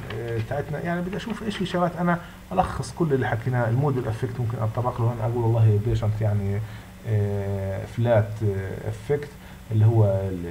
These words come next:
الاباثي، يعني absence of any facial expression. باجي ببدا احكي انه ايش لقيت شغلات معينه، ببدا اتطرق لها وبكتبها في، آه، السمري. آه، يعني، آه، لو احنا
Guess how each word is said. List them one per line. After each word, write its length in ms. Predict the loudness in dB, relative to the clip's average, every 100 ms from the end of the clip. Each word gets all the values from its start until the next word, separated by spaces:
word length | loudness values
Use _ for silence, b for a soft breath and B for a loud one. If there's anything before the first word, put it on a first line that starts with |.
| -6
الاباثي، 480 | -4 0 0 0 0
يعني 580 | 0 0 -2 -4 2 2
absence 420 | 0 -6 -6 -6
of 220 | -6 -6
any 300 | -4 -4 -2
facial 200 | -4 -4
expression. 540 | -6 -4 -4 -2 -2 -2 -4 B B -2
باجي 300 | 2 4 4
ببدا 460 | 2 2 0 -2 -2
احكي 300 | -4 -4 0
انه 220 | 2 2 0
ايش 220 | -4 -2
لقيت 380 | 0 2 0 -2
شغلات 400 | 0 2 4 4 2
معينه، 460 | 0 4 4 6 4 B B -8 0
ببدا 260 | 2 2
اتطرق 340 | 0 -4 -2 -2 -2 0
لها 100 | 0
وبكتبها 520 | 0 -4 -2 -2 -2
في، 180 | -2 -4
آه، 340 | -2 -2 -4
السمري. 580 | -4 -4 -2 0 0 -2 B B B -18 -2
آه، 800 | 2 2 2 0 -2 -2 -4 -8 -12 -18 -20 -18 -18 -18 -18 -18 -18 -18 -18 -18 -18 -20 -18 -18 -18 -18 -20 -20 -20 -18 B B B -2
يعني، 320 | 2 2 0
آه، 240 | -2 2 4
لو 160 | 4
احنا 520 | 0 2 2 2 -2